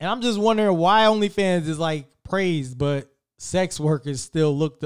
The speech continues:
uh, down upon. I think times need to change. I think if we're gonna let OnlyFans rock,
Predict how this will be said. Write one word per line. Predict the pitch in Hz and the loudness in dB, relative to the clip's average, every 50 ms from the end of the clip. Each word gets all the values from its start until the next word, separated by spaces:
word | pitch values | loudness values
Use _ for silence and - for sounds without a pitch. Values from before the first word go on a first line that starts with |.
| - - | -8 -6
uh, | 160 147 143 139 139 135 131 | -6 -4 -4 -4 -6 -6 -6
down | 123 143 156 156 143 | -6 -4 -4 -4 -4
upon. | 135 117 117 120 123 123 113 _ _ _ _ _ _ _ _ _ _ _ _ _ _ _ | -6 -6 -8 -8 -8 -10 -12 _ _ _ _ _ _ _ _ _ _ _ _ _ _ _
I | _ _ | _ _
think | - 185 175 - _ _ _ _ _ _ _ _ _ _ _ | -8 -8 -8 -8 _ _ _ _ _ _ _ _ _ _ _
times | - - 185 185 180 165 151 | -10 -6 -4 -2 -2 -2 -2
need | 160 185 180 131 | -2 -2 -2 -4
to | 127 123 | -6 -10
change. | - - 180 185 190 202 220 226 240 208 | -6 -4 -4 -2 -2 -2 -4 -4 -4 -4
I | 185 170 | -6 -6
think | 151 170 170 165 143 _ _ _ | -4 -6 -8 -8 -8 _ _ _
if | - 156 139 | -10 -8 -6
we're | 165 165 | -6 -4
gonna | 196 180 175 | -4 -2 0
let | 175 165 151 | 0 0 0
OnlyFans | 170 180 185 185 180 - 190 185 185 165 147 | -2 -2 -2 -4 -4 -4 -2 -2 -2 -2 -2
rock, | 151 180 190 202 - - | 0 2 2 0 0 -4